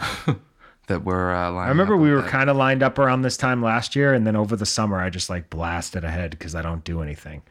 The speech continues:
Speaker 1: And
Speaker 2: I was going through, like, four movie days a lot, which I'm never doing anymore ever 'cause it's unpleasant.
Speaker 1: Yeah.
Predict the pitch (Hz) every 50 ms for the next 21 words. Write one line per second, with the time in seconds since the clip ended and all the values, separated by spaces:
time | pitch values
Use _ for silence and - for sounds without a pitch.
0 | _ _ _ _ _ _ - 90 87 82 82 90 92 - _ _ _ _ _ _
1 | _ _ _ _ _ _ _ - 107 117 143 151 147 208 208 214 208 - 180 170
2 | 165 147 135 123 117 98 - _ - - - - 135 131 131 131 127 131 131 131
3 | 127 131 139 131 131 131 135 139 131 127 139 139 135 131 135 143 143 - 113 110
4 | - 113 107 107 107 110 110 101 110 110 107 95 107 107 107 110 110 110 110 107
5 | 107 110 110 107 107 110 95 101 101 92 107 110 98 - 98 95 92 - 95 92
6 | 90 - - 98 98 92 101 107 113 113 - - 101 104 92 80 73